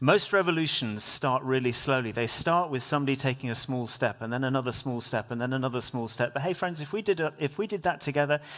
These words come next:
from wherever your starting point is, if you could take a small step today, this week, this month, this term, as we engage in this, as we allow God to remind us how incredibly powerful he is because he loves us,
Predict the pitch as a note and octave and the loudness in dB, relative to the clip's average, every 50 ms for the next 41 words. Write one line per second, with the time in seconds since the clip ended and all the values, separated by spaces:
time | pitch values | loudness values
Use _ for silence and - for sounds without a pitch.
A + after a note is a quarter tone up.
0 | - - - - B2+ C3 D3+ E3 F3 F3+ G3 F#3+ F#3+ F3 - - F#3 E3+ D#3+ - | -14 -12 -4 -2 2 4 6 6 6 6 4 2 2 2 2 4 4 4 4 2
1 | - D3+ C#3+ C#3+ D3 C#3+ C#3 C3+ C#3 C#3+ C#3+ C3+ B2+ A2 - F3+ F3+ - D#3+ - | -2 -6 -4 0 0 0 0 2 2 2 2 2 -2 -6 -6 -8 -6 -4 -2 0
2 | D#3+ D3+ D3 - B2+ - - C#3 C#3 D3 C#3 C3 - - C#3 C3+ - - - - | 0 0 0 0 0 0 0 0 0 0 0 0 2 2 2 2 2 -8 -16 -14
3 | - - - - - - C#3+ B2+ B2+ B2 B2 C3+ C3+ C3+ C3 - D3 C#3 - - | -12 -12 -12 -6 0 2 2 4 4 4 4 4 0 -2 0 0 2 2 0 0
4 | B2 B2+ C3 B2+ C3 - C#3+ C#3 - - C#3+ C3 B2+ C#3 C3+ - C#3+ C3+ - - | 0 0 0 0 2 2 4 4 4 2 0 0 0 -2 0 -2 -2 -2 -2 0
5 | - C#3+ C3+ C3+ C3+ B2+ - B2 B2 A#2 A2+ G#2+ A2+ - - - - - - - | 2 2 2 2 2 0 -2 -2 -2 -2 -2 -4 -8 -16 -16 -16 -16 -18 -8 -6
6 | B2 A#2+ A#2 C3+ C3+ C#3 C3 - A#2+ A2+ G#2+ G2+ F#2+ - - A2+ G#2+ A#2 B2 A#2 | -4 0 2 4 2 2 2 0 -2 -2 -2 -2 -2 -2 -4 -4 -2 -2 -2 -2
7 | A2+ G#2 - - - - - C3+ B2+ D3 D#3 D#3 D3 C#3+ D3+ C#3 B2+ C3+ - B2 | -2 -6 -10 -16 -20 0 0 0 2 2 2 0 0 0 -2 -2 0 -2 -2 -2
8 | A#2 A#2+ A#2+ B2 C3 D3 D3+ C3+ A2+ G#2 - - - - D#3+ D3+ D3+ D#3 D3+ B2+ | 0 0 2 2 4 4 4 2 2 0 -2 -2 -4 -2 0 0 0 0 -2 -6
9 | A#2 - - - - E3+ E3+ F3+ F3 E3+ E3+ E3 D#3+ D#3+ - - - _ - D#3+ | -8 -8 -6 -2 0 2 2 2 0 0 0 -2 -2 -4 -8 -18 -16 _ -2 0
10 | D#3 C#3+ C#3 C#3+ - C3 B2 A2 B2 A#2+ A#2+ A#2 A2 G2+ - - C3 B2+ - - | 0 2 0 0 -2 -2 -2 0 -2 0 0 0 0 -2 -2 -4 -6 -6 -4 -2
11 | - D#3 C#3 - - B2+ B2 A2 A2 B2+ B2+ A#2 - - - - - - - - | -2 -2 0 0 -2 -2 -2 0 2 0 0 0 -2 -4 -6 -4 -6 -6 -4 -6
12 | - - | -6 -6